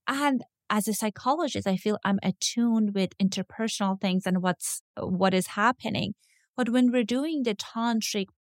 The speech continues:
breathing and really slowing down, it's very interesting that it opens up another layer of interpersonal interaction. Like,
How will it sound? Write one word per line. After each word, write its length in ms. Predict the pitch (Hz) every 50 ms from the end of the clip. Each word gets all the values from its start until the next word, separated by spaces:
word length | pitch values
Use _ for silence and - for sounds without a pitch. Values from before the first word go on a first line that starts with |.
| _ _ _ _
breathing 680 | - 220 262 320 403 370 233 143 110 - - - 127 131 -
and 360 | 208 208 202 202 208 196 202
really 360 | 233 240 277 302 302 285 247
slowing 520 | - - - - 214 208 202 196 190 185
down, 560 | 175 - 185 233 277 269 202 165 175 185 190 - _ _ _ _ _ _ _ _ _ _ _
it's 280 | - 247 247 - - -
very 420 | 214 202 196 226 240 277 311 320
interesting 600 | - 269 277 277 - 302 277 - - 240 220 202 190
that 160 | 196 190 185 - -
it 200 | - 214 - - - _ -
opens 600 | 214 262 254 - - 277 254 214 190 175 - -
up 240 | 190 180 175 175 _ _ _ _ _ _ _ _
another 540 | - 226 226 220 226 233 247 262 254 233 220
layer 280 | 208 202 208 208 208 208
of 80 | 196 - _
interpersonal 1080 | 220 202 190 - - 202 - - - 208 196 196 - - 214 190 185 175 170 165 165 - - - _ _ _ _
interaction. 920 | - 208 196 185 - - 185 180 180 190 214 220 - - - - 202 196 190
Like, 100 | - 196